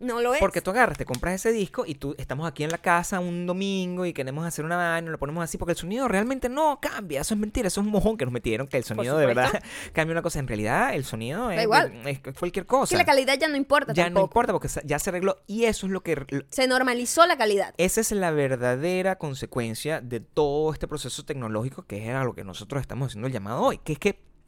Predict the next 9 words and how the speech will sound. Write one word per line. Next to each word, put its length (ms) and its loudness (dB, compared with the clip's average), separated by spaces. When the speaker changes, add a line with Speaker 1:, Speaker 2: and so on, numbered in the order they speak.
Speaker 2:
eh, 600 -2
la 180 0
calidad 480 4
es... 420 0
La 160 -4
gente 320 -2
cree 180 2
que 120 2
como, 360 -2